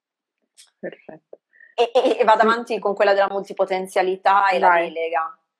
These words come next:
Speaker 2: Che di-,
Speaker 1: Sì, vai.
Speaker 2: chiedeva, un multipotenzialità, eh, un multipotenziale riesce con facilità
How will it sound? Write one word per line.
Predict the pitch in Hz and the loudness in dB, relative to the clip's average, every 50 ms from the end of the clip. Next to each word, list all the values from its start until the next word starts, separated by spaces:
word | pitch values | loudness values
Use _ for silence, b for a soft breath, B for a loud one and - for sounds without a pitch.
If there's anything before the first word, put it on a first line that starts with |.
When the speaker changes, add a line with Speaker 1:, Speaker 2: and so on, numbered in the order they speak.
| _ _ _ _ _ | _ _ _ _ _
Speaker 2:
Che | - - - 214 196 | -20 -6 -2 -2 0
di-, | 185 214 202 | 0 -2 -4
Speaker 1:
Sì, | 196 - 180 | -6 -8 -8
vai. | 170 160 | -2 2
Speaker 2:
chiedeva, | 208 196 190 202 202 196 185 185 | 2 4 4 4 4 4 4 2
un | 185 190 | 2 0
multipotenzialità, | 202 226 247 240 277 269 269 240 233 240 214 202 202 202 214 190 196 202 202 - 185 160 - - - _ _ | 0 -2 -2 -2 -4 -4 -2 -2 -2 0 -2 -4 -2 0 0 0 0 0 -2 0 0 0 0 -4 -10 _ _
eh, | - 202 | 0 2
un | 202 208 220 247 | 2 2 2 0
multipotenziale | 233 254 277 330 269 240 233 220 202 202 202 202 185 165 156 160 160 165 | 0 -2 -2 -2 -4 -4 -4 -4 -4 -4 -4 -2 0 0 0 0 -2 0
riesce | 185 220 277 294 - 302 | 2 2 2 2 0 -4
con | - 196 190 196 | -6 -4 -6 -4
facilità | 190 196 190 - - 190 175 185 180 - 196 190 196 196 | -4 -6 -6 -4 -4 -2 -2 -2 2 2 2 2 2 0